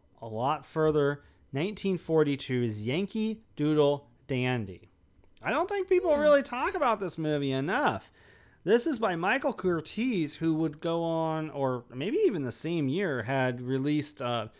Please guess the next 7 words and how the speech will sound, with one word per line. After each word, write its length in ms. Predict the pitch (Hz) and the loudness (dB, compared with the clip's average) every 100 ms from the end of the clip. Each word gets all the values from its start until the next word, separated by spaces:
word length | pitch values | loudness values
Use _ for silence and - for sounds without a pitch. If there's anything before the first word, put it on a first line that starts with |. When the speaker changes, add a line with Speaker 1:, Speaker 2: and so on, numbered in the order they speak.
| - _ - | -20 _ -6
Speaker 1:
Casablanca, 840 | 143 156 143 120 131 165 262 339 - _ _ _ | 0 2 2 4 4 4 2 -2 -6 _ _ _
Speaker 2:
Mm-hmm. 340 | 240 220 208 202 - _ - | -12 -10 -10 -12 -14 _ -20
Speaker 1:
if 80 | - | -4
I'm 140 | 160 170 | 0 2
not 180 | 185 | 0
mistaken. 560 | 175 - 180 185 226 226 - - - - | -2 -4 -2 -2 -4 -8 -14 -20 -20 -10
Stars 540 | - 185 175 170 156 | 0 4 6 6 4